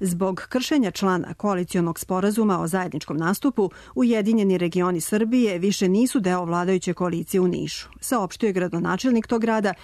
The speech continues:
i predsednik gradskog odbora S N S-a Zoran Perišić. On najavljuje i da će odbornici Skupštine grada uskoro analizirati rad svih funkcionera, pa i njegov, i da će svako ko nije dobro radio, bez obzira koju političku opciju zastupa,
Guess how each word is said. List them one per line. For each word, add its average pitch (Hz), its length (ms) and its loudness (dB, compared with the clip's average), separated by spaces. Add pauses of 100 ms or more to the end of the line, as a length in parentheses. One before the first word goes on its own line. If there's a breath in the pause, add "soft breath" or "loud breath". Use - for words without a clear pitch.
(140 loud breath)
i 254 100 2
predsednik 202 480 0
gradskog 180 380 -4
odbora 180 340 0
S - 120 -8
N 156 200 -2
S-a 196 360 -2
Zoran 175 380 -2
Perišić. - 520 -10 (320 loud breath)
On 208 160 2
najavljuje 190 680 2
i - 100 -4
da 165 140 -4
će 175 200 -4
odbornici 185 640 0
Skupštine 170 480 -4
grada 214 360 -2 (280 loud breath)
uskoro 247 500 0
analizirati 190 640 0
rad 185 220 -2
svih 233 360 -2
funkcionera, 180 600 0
pa 151 140 -8
i 143 60 -4
njegov, 202 320 0 (260 loud breath)
i 208 100 -2
da 190 120 2
će 185 120 -2
svako 214 440 0
ko 208 200 0
nije 175 260 2
dobro 233 240 0
radio, 214 380 0 (200 loud breath)
bez 240 280 0
obzira 190 400 0
koju 208 300 -2
političku 175 520 -4
opciju 175 280 -4
zastupa, 202 560 -4